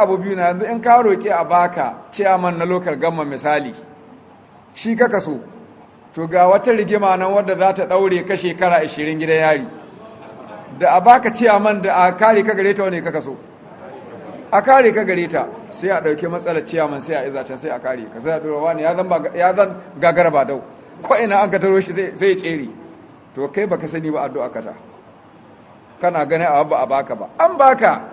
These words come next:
bala'in gada an ka ije ka, an ka ije maka ba karami na ba. To haka na addu'a take. Duk kai ta kakka ga ba a baka ba gaskiya an baka. Ko ka gane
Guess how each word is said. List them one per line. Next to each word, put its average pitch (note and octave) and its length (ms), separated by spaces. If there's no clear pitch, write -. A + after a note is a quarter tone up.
bala'in G3+ 340
gada F#3+ 220
an F#3 80
ka F#3+ 80
ije F3+ 220
ka, F3+ 80
an F#3 80
ka F#3 80
ije E3+ 200
maka E3 220
ba D#3 120
karami D3 280
na C3 140
ba. G#2+ 100
To C#3 100
haka E3 260
na C#3 220
addu'a A#2 280
take. G#2 200
Duk A3 180
kai A3+ 200
ta G#3 100
kakka F#3+ 280
ga D#3+ 240
ba D3+ 160
a B2+ 40
baka B2+ 260
ba B2+ 100
gaskiya D#3 380
an C#3+ 100
baka. C3 300
Ko D#3 100
ka E3 180
gane E3 340